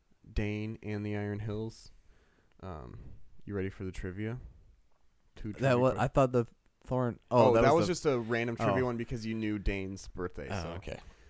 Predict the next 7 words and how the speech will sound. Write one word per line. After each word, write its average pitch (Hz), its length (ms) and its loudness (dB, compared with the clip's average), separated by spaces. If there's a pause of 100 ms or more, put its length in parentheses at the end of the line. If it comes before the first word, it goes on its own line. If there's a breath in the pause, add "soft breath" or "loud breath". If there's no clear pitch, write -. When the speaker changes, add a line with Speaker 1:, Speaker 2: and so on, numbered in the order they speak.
(120 soft breath)
Speaker 1:
Okay, 110 300 -2 (120)
this 139 240 -4
one 196 140 0
is 170 140 0
a 131 120 0 (160)
chapter 127 380 -2
trivia, 90 520 -6